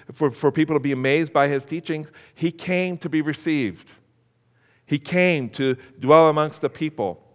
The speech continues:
for the purpose of living a life that they could never live, that they could never live. He lived the perfect life. He was sinless. He was our perfect high priest. He was tempted in every way, but yet without sin.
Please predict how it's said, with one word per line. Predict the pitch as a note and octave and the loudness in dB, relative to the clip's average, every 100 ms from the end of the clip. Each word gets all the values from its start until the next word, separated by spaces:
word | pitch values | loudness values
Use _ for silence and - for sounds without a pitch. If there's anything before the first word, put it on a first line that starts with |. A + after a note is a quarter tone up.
| _ _ _ _ _ | _ _ _ _ _
for | D#3+ | 2
the | D#3 | 4
purpose | D#3+ F#3 F3+ | 4 2 2
of | D#3+ C3+ | -2 0
living | E3+ G3+ | 2 2
a | G3 | 2
life | F3+ F#3 E3+ C#3+ | 4 4 2 0
that | D3 C#3+ | -2 2
they | F#3 | 2
could | F3+ G3 | 2 0
never | F3+ F3+ F3+ | 0 0 2
live, | F#3 G3 B2 | 2 0 -2
that | C3 D3 | -2 -2
they | E3+ | -2
could | D#3+ E3 | -4 -4
never | F3 G#3 | -2 -2
live. | F#3+ C3+ G#2+ - _ _ _ _ _ _ | -2 -2 -4 -8 _ _ _ _ _ _
He | - F#3+ | -2 2
lived | F#3+ F#3 | 2 2
the | |
perfect | - G3+ G#3 G3 | 0 0 0 -2
life. | D#3 C3 F#2+ - _ _ _ _ _ | 0 0 0 -6 _ _ _ _ _
He | E3 | -2
was | E3+ | -2
sinless. | E3 G3+ G3+ F#3 A#2 - - _ _ | -2 0 2 2 -2 -6 -20 _ _
He | D#3+ | -4
was | D#3 | 0
our | E3 | 2
perfect | E3 - G3 G3 F#3+ | 2 0 -2 -2 -8
high | D#3+ E3+ F3 | -4 -2 -2
priest. | F3 F#3+ E3+ A2+ _ _ _ _ _ - | -2 -4 -4 -6 _ _ _ _ _ -6
He | E3 | -4
was | E3 | -4
tempted | - F#3+ F#3+ G3 | 0 0 4 2
in | F3+ | 4
every | F3 F3+ F3+ | 2 0 2
way, | F#3 F#3 | 4 6
but | C#3 D3 | 4 2
yet | F3 E3+ | 2 2
without | E3+ E3+ E3 | 2 2 2
sin. | - G3 F#3 A#2 | 0 0 0 -4